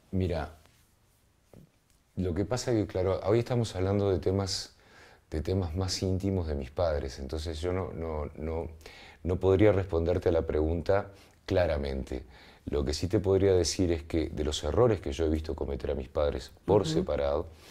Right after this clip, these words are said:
Speaker 1: este, que son seres humanos, los han
Speaker 2: Por,
Speaker 1: cometido
Speaker 2: por
Speaker 1: como cualquiera de
Speaker 2: supuesto.
Speaker 1: nosotros, yo, este, tuve la, la oportunidad, yo creo,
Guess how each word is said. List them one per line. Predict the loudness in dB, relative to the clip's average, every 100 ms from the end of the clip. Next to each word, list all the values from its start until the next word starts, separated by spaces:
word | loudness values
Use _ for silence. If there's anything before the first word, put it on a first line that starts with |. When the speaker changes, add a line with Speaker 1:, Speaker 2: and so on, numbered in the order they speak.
| -20 -20 -12
Speaker 1:
este, | -10 -8 -4 -2 -2 -8 -20 -20 -20 _
que | -16
son | -8 -6
seres | -6 -6
humanos, | -4 -2 -2 -4 -10 -16
los | -10
han | -2
Speaker 2:
Por, | 0
Speaker 1:
cometido | 0 -2 0
Speaker 2:
por | 0
Speaker 1:
como | 0 0
cualquiera | 0 0 0
de | 0
Speaker 2:
supuesto. | -2 -4
Speaker 1:
nosotros, | -4 -6 -10 -20 -20 -20 -20 -16 -10 -6
yo, | 0 0
este, | 0 0 2 2 0 -4 -4
tuve | 0 2
la, | 4 4 2
la | 0 0
oportunidad, | 0 -2 -4 -2 -2 0 0 0 -2 -4 -20 -20 -20 -20 -20 -16 -6
yo | -2
creo, | 0 0